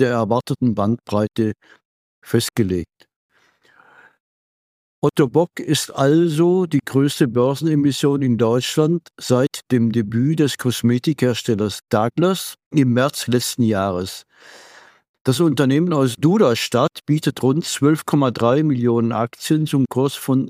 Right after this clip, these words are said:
sechsundsechzig Euro an. Das Emissionsvolumen liegt demnach bei rund achthundertzehn Millionen Euro.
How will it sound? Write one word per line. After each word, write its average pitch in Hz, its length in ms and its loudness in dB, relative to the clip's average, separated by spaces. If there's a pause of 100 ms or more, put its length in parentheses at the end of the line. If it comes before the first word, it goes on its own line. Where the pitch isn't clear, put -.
sechsundsechzig 113 1200 -2
Euro 107 480 -2
an. 92 300 -6 (680)
Das 135 220 0
Emissionsvolumen 160 1300 2
liegt 135 240 -4
demnach 143 480 2
bei 120 100 4
rund 135 440 -2 (260)
achthundertzehn 123 840 0
Millionen 110 480 0
Euro. 98 540 -4